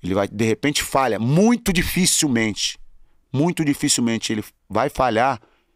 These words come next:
por um equívoco. Mas se ele tiver errado, ele vai te pedir desculpa.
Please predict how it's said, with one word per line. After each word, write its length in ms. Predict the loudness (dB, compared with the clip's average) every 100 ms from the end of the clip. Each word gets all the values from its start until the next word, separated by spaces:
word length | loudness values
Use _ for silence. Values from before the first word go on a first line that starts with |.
| _ _ _ _ _ _ -6
por 140 | 0
um 40 | 0
equívoco. 640 | 0 -2 -2 -2 -6 -20 _ _ _ _ _ _ -10
Mas 160 | -4 -2
se 100 | 0
ele 100 | 0
tiver 260 | 2 2 2
errado, 240 | 2 0
ele 100 | 0
vai 100 | -2
te 80 | -2
pedir 200 | -4 -4
desculpa. 420 | -4 -6 -8 -12